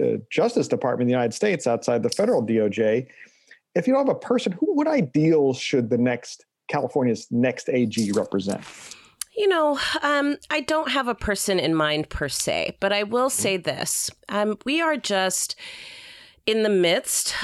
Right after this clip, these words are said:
Speaker 2: of an incredible reckoning around race and racial justice, and in particular, racial justice as it relates to the criminal system. And, you know, I,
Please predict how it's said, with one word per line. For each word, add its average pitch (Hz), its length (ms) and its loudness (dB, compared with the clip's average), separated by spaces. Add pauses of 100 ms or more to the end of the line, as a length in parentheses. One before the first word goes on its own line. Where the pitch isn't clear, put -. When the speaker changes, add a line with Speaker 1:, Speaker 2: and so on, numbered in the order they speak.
Speaker 2:
of 180 360 0
an 185 100 4
incredible 190 640 0
reckoning 156 580 0
around 147 320 0
race 143 320 -2
and 147 140 0
racial 143 300 -2
justice, - 680 -4 (100)
and 160 320 0
in 165 140 0
particular, 175 840 0 (360)
racial 196 320 -2
justice 170 600 -2
as 160 180 -4
it 156 80 -2
relates 143 400 -2
to - 140 -4
the 139 80 -4
criminal 131 400 -4
system. - 500 -8 (640)
And, 202 420 0 (220)
you 254 140 -2
know, 220 320 0
I, - 760 -6